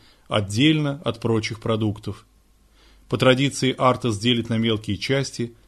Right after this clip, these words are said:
и потребляют в течение года, от Пасхи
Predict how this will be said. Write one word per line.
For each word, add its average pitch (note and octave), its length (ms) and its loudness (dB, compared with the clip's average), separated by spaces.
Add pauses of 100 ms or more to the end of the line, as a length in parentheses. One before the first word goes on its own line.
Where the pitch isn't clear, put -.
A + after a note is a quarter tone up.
(180)
и F3+ 80 -4
потребляют B2 640 0
в - 40 -14
течение A#2+ 540 0
года, G#2+ 460 -2 (340)
от - 260 -4
Пасхи C3+ 600 -2